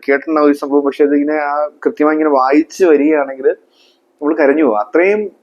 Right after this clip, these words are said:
വൈകാരികമായൊരു സംഭവം, ബൈബിളിലെ ഏറ്റവും സുന്ദരമായ സംഭവങ്ങൾ. അപ്പൊ ഇത് നമ്മൾ ഓർക്കേണ്ടത്, ഏഹ്, അവൻ ഉറക്കെ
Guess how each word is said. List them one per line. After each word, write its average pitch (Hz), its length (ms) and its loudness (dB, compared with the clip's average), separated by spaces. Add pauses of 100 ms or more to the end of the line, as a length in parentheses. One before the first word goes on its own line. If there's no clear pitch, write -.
(140)
വൈകാരികമായൊരു 160 800 0
സംഭവം, 107 420 -10 (460)
ബൈബിളിലെ 135 400 4
ഏറ്റവും 170 520 0
സുന്ദരമായ 175 600 0 (420)
സംഭവങ്ങൾ. 135 360 0
അപ്പൊ 110 140 2
ഇത് 156 120 2
നമ്മൾ 180 200 4
ഓർക്കേണ്ടത്, 185 440 2 (760)
ഏഹ്, 127 420 2 (380)
അവൻ 143 300 2 (120)
ഉറക്കെ 151 540 2